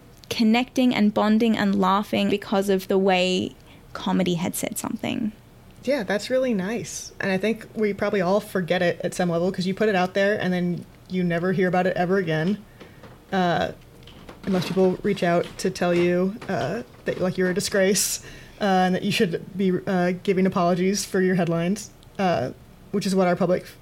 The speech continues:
Speaker 2: feedback is a lot of.
Speaker 1: Gosh,
Speaker 2: Uh,
Speaker 1: I
Speaker 2: upset
Speaker 1: imagine
Speaker 2: people.
Speaker 1: that's hard.
Speaker 2: It's fine. I feel like you just roll with it. Uh, 'cause we also get ones where people will say, like,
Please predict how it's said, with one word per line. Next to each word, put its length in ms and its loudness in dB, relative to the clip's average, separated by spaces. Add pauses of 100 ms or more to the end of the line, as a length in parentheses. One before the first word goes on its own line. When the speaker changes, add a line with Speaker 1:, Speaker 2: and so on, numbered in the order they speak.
Speaker 2:
feedback 400 -2
is 300 -6
a 40 -6
lot 220 0
of. 300 -2 (720)
Speaker 1:
Gosh, 340 -4
Speaker 2:
Uh, 60 0
Speaker 1:
I 20 2
Speaker 2:
upset 300 2
Speaker 1:
imagine 100 2
Speaker 2:
people. 160 2
Speaker 1:
that's 100 0
hard. 400 -2 (400)
Speaker 2:
It's 640 -6
fine. 840 -4 (140)
I 40 -14
feel 160 -2
like 120 -2
you 60 -2
just 300 0 (200)
roll 320 2
with 180 2
it. 260 2 (340)
Uh, 400 2 (720)
'cause 140 -4
we 60 4
also 180 0
get 100 4
ones 180 0
where 80 -6
people 200 -2
will 60 -4
say, 200 -2
like, 320 -4